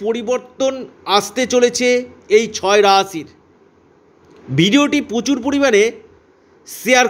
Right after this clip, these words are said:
করবেন, চ্যানেলটি সাবস্ক্রাইব করুন, লাইক করুন, কমেন্ট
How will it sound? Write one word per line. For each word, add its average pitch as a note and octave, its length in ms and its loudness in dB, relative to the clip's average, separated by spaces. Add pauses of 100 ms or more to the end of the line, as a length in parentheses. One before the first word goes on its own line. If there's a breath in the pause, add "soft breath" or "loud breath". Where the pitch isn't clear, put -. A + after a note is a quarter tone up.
করবেন, D#3+ 320 2 (1500)
চ্যানেলটি A#3+ 420 0 (140)
সাবস্ক্রাইব G3+ 420 -2 (100)
করুন, C4+ 220 -4 (1000)
লাইক A#3 220 2 (120)
করুন, C4+ 220 -6 (300)
কমেন্ট E3 280 -4